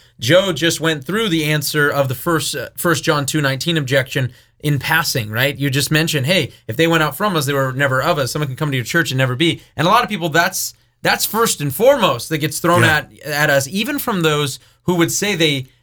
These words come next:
Speaker 1: they're non, they're non-Calvinists.
Speaker 2: Yeah.
Speaker 1: They'll still even have that one and be like, "Well, maybe they just were never saved."
Speaker 2: Right. But
Speaker 1: And
Speaker 2: even A T Robertson, and we've given, we did a whole session on First John two nineteen, so
Speaker 1: Yes.
Speaker 2: people can go check that out.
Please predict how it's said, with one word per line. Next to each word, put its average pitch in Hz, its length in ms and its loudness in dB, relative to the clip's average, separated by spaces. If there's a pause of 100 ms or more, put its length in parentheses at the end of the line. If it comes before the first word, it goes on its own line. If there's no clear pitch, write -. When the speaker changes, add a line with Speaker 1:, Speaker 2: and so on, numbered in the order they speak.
(120)
Speaker 1:
they're 151 140 4
non, 139 380 0
they're 139 160 0
non-Calvinists. 143 880 -2
Speaker 2:
Yeah. 107 160 -2
Speaker 1:
They'll 147 160 0
still 175 280 0
even 151 200 -2
have 143 260 0
that 143 260 0
one 139 160 0
and 131 80 0
be 131 60 0
like, 127 160 0
"Well, 175 140 2
maybe 180 180 -2
they 170 100 2
just 147 180 -6
were 135 100 -2
never 120 200 -2
saved." 151 680 0
Speaker 2:
Right. 123 280 0
But 143 140 2
Speaker 1:
And 151 80 -2
Speaker 2:
even 170 220 2
A 170 140 2
T 160 160 -6
Robertson, 135 460 0
and 127 100 0
we've 135 140 0
given, 131 260 -2
we 139 100 -4
did 139 100 -2
a - 40 0
whole 127 120 -2
session 123 340 -4
on 107 80 -2
First 117 260 -4
John 110 200 -2
two 120 140 -6
nineteen, 107 380 -2
so 117 120 -2
Speaker 1:
Yes. 165 100 2
Speaker 2:
people 120 140 -2
can 113 80 -2
go 110 100 -2
check 110 240 -6
that 113 120 0
out. 107 180 -4